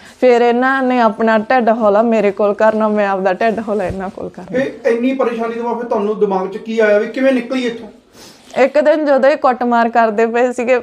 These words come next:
Speaker 1: ਮੈਂ ਆਪਣੇ ਫੋਨ ਦੀ ਰਿਕਾਰਡਿੰਗ ਸਟਾਰਟ ਕਰਤੀ। ਮੈਂ ਇਹਨਾਂ ਨੂੰ ਰਿਕਾਰਡਿੰਗ, ਜਿਵੇਂ ਕੁੱਟਮਾਰ ਕਰਦੇ ਸੀ, ਮੈਂ ਰਿਕਾਰਡਿੰਗ ਕਰ ਲਈ।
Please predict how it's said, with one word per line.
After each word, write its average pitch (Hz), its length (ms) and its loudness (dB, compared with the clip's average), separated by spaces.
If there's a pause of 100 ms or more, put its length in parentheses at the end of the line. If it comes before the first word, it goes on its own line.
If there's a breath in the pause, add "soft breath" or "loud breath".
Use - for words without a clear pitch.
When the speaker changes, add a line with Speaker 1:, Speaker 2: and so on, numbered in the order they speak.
Speaker 1:
ਮੈਂ 254 240 2
ਆਪਣੇ 254 340 0
ਫੋਨ 247 380 2
ਦੀ 262 140 2
ਰਿਕਾਰਡਿੰਗ 233 680 0
ਸਟਾਰਟ 208 320 0
ਕਰਤੀ। 208 420 -2
ਮੈਂ 214 260 0
ਇਹਨਾਂ 233 220 0
ਨੂੰ 247 180 -2 (180)
ਰਿਕਾਰਡਿੰਗ, 214 500 2
ਜਿਵੇਂ 220 200 0
ਕੁੱਟਮਾਰ 226 480 2
ਕਰਦੇ 214 340 0
ਸੀ, 220 100 -4
ਮੈਂ 226 160 2
ਰਿਕਾਰਡਿੰਗ 220 500 -2
ਕਰ 220 160 2
ਲਈ। 226 180 0